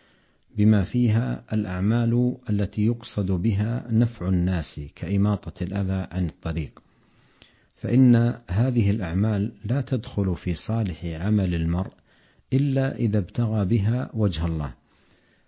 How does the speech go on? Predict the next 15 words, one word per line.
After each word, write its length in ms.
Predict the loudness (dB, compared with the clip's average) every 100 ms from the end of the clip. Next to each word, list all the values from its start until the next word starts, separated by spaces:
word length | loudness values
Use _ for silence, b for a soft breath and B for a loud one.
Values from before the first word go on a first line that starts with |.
| b
فمن 500 | 0 4 6 6 4
فعل 520 | 2 -6 -2 0 0
هذه 500 | 0 0 0 0 0
الأعمال 600 | 0 -2 0 0 0 -2 -6 -4
من 160 | -2
أجل 500 | 0 0 0 0 0
ثناء 380 | -4 -2 -2 0
الناس 520 | 0 0 0 -2 -2 -4 -4 -6 -4
ومدحهم 680 | -2 -2 -4 -4 -2 -2 -4 -6
ولم 300 | -2 0 0
يقصد 460 | 0 -4 -6 -6 -6 -12
التقرب 800 | -14 -10 -10 -4 -4 -2 0 0
بها 260 | -2 -2 -4
إلى 200 | -4 -4
الله 360 | -4 -2 -4